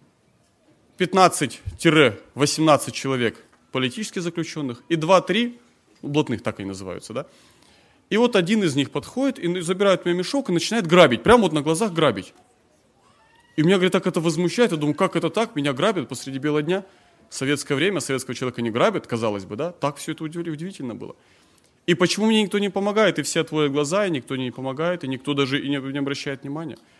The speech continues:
Почему никто не борется? Почему никто, никто не возмущается? И потом он сделал вывод, что для борьбы нужна поддержка сзади, поддержка с боков, чтобы люди тебя поддерживали. Вот тогда ты можешь бороться.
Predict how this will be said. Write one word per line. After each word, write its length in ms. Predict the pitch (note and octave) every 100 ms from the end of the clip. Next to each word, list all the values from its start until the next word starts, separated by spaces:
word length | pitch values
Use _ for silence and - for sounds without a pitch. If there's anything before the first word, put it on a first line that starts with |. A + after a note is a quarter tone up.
| _
Почему 300 | D3 - G3
никто 240 | G#3 G#3
не 100 | G3+
борется? 380 | G3 G#3 C#3 -
Почему 300 | A2+ - D3
никто, 180 | E3 E3
никто 260 | E3+ D#3+ D#3+
не 100 | D#3+
возмущается? 680 | D3 D#3 - D3 - - _ _ _ _ - -
И 60 |
потом 300 | C3+ D3+ G3
он 60 | G3+
сделал 280 | D3+ D#3 C#3+
вывод, 340 | C3 F#2+ - _ _ _ _ -
что 220 | - D3+
для 160 | C3
борьбы 540 | C3 C3+ C3 D#3 G3+ - _ _ _ _ _
нужна 420 | B2 B2+ D3+ D#3+ - _ _
поддержка 640 | D3 C3+ C#3+ A#2 - - - _ _ _ _ _
сзади, 480 | - G#2+ B2+ B2+ G2 - _ _ -
поддержка 440 | A2+ C3+ B2+ A#2+
с 60 | A2+
боков, 320 | A#2+ C3 B2+
чтобы 240 | - A2+
люди 260 | B2+ G#3 D#3+
тебя 320 | - B2 D3+ - _ _ _ _
поддерживали. 480 | C#3+ D#3 C3 G#2+ A2
Вот 100 | A#2+
тогда 240 | C3 E3
ты 120 | E3+
можешь 240 | D3+ C#3+ C3+
бороться. 400 | C3+ A2 -